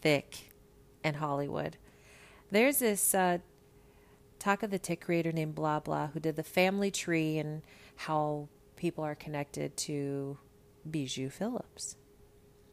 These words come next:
I was very educated, and I'm gonna tell you this.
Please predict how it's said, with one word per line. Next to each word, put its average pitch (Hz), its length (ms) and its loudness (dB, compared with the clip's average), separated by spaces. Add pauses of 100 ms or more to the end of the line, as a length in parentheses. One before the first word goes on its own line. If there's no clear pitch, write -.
(460)
I 147 300 4
was 139 840 -4 (540)
very 156 440 4
educated, 151 640 -2 (840)
and 165 560 4 (480)
I'm 190 120 4
gonna 208 100 2
tell 190 160 4
you 151 160 2
this. - 460 -4